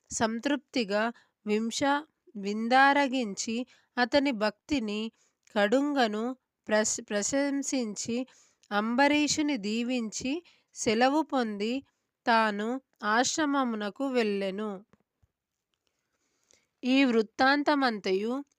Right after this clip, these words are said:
కార్తీక శుద్ధ ద్వాదశి నం-, నంబున జరిగినది. కాన, ఓ అగస్త్య మహాముని, ద్వాదశి వ్రత ప్రభావమెంతటి మహత్యము కలదో గ్రహించితివి గదా.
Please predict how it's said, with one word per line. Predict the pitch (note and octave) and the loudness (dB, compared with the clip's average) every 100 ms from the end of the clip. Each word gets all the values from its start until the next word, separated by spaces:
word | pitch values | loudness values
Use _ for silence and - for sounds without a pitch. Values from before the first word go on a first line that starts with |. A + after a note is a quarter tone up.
| _ | _
కార్తీక | A3 G#3 G#3+ C#4+ C#4+ - G#3+ | 2 4 4 0 -2 0 0
శుద్ధ | G#3+ - A3 F#3+ B3+ A3+ | 0 -2 -6 2 4 4
ద్వాదశి | F#3+ G3 F#3+ G3 B3 B3 D4 D#4 | 4 2 2 2 0 0 0 0
నం-, | C#4 A3+ G3+ F#3+ | 0 -2 -6 -4
నంబున | G#3+ G#3 G3 G3+ A3+ C#4+ - _ _ G3+ | -4 -2 -4 -2 -2 -4 -8 _ _ -2
జరిగినది. | A3 G#3+ A3+ A#3 G#3 F#3 A3 G3+ - _ - | 4 4 4 0 0 -2 -2 -2 -6 _ 0
కాన, | F#3 F3+ F#3 A3+ D#4 - _ - | 4 4 4 2 0 -6 _ 2
ఓ | A#3 | 4
అగస్త్య | A3+ F#3+ F3+ A#3+ - A#3+ C4 E4+ - _ - | 6 4 4 2 2 2 2 0 -6 _ -2
మహాముని, | F#3+ A3+ B3+ B3+ C4 B3+ G#3+ - _ _ | 0 4 4 2 0 -2 -4 -10 _ _
ద్వాదశి | F#3 F#3 F3+ G3 A#3+ D4+ D#4 | 2 4 6 4 2 2 2
వ్రత | C#4+ C4 | 2 2
ప్రభావమెంతటి | C4+ A#3+ F#3+ F#3+ G#3+ A#3+ A#3+ G#3 G3+ A3 C#4 C4 | 0 2 2 4 6 6 4 -2 -4 -2 -2 0
మహత్యము | C4 G#3+ F#3+ G#3+ B3+ - C4 B3 B3 | -2 0 0 0 -2 -2 -2 -2 -2
కలదో | G#3+ F#3+ F#3+ G#3+ D#4 - - _ - F#3+ | 0 0 0 2 0 -2 -18 _ -2 2
గ్రహించితివి | G3 A3+ C#4 C#4+ C#4+ C4+ A#3+ G3+ | 4 4 0 0 0 0 0 2
గదా. | F#3 F#3 G#3+ G3+ | 2 4 4 2